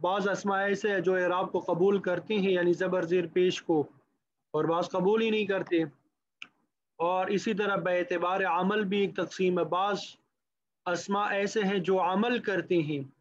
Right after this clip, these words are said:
और बाज़ अमल नहीं करते, उन पर अमल होता है जिन्हें मामूल कहते हैं। इसी तरह एक तकसीम बेतबार इश्तिकाक व आदम इश्तिकाक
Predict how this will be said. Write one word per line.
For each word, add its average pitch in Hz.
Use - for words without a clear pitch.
और 165
बाज़ 202
अमल 202
नहीं 262
करते, 185
उन 247
पर 226
अमल 196
होता 175
है 190
जिन्हें 185
मामूल 175
कहते 156
हैं। 135
इसी -
तरह 196
एक 202
तकसीम 202
बेतबार 180
इश्तिकाक 185
व 170
आदम 170
इश्तिकाक 151